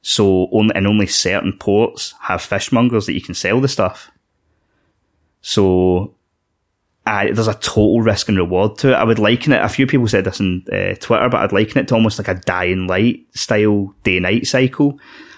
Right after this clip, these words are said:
Like, during the day, there is dangers and you can crash your boat quite easily if you're not careful.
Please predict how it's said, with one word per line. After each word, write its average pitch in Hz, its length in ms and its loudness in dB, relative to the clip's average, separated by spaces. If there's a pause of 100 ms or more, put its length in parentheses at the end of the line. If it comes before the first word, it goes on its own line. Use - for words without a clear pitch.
Like, 120 140 2
during 113 240 4
the 117 60 4
day, 104 500 0 (240)
there 135 140 2
is 156 160 2
dangers 104 500 2
and 92 80 -2
you 87 60 -4
can - 120 -6
crash - 300 -4
your 92 80 0
boat 92 240 -2
quite 101 320 -2
easily 92 280 0
if - 100 -4
you're 92 80 0
not 85 140 -2
careful. 92 420 -4